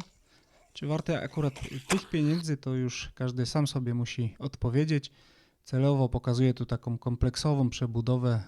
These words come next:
żebyście wy nie musieli. Oczywiście nie wszystkie przeróbki są, e, konieczne, jak koła czy nadwozie. I oczywiście za cenę modelu i jego przeróbek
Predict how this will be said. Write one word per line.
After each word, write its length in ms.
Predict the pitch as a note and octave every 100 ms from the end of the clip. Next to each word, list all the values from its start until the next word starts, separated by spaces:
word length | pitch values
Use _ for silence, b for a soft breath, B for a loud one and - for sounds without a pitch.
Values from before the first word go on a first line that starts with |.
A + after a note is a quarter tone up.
| -
żebyście 600 | - G#2+ A2 - B2 A#2 A#2
wy 160 | C3
nie 120 | B2+ A#2+
musieli. 480 | A#2 - C#3+ E3+ - b b b b b b b b
Oczywiście 720 | D3 D3+ D3+ - D3+ C#3+ A#2+ -
nie 120 | D3
wszystkie 380 | - F#3 - C3+
przeróbki 500 | - C3+ C3+ C3+ B2
są, 320 | - B2+ B2
e, 240 | B2 A#2+ A#2+
konieczne, 640 | B2+ B2+ B2 - C#3+ E3 - _ -
jak 280 | A#2 - C3 A#2
koła 260 | - C#3+ C3
czy 160 | - B2+
nadwozie. 540 | A#2 A#2 C#3 D#3+ E3 b b b b b
I 100 | D#3
oczywiście 580 | - D#3+ D3+ E3 D3+ -
za 160 | C#3 C#3+
cenę 400 | C#3 D3 D#3 C#3 - -
modelu 580 | C3+ B2+ C#3 C#3+ C3
i 360 | A#2 A#2+ A#2 A2+
jego 400 | B2 A#2+ A#2+ A#2
przeróbek 600 | - - B2 C#3 C3+ C3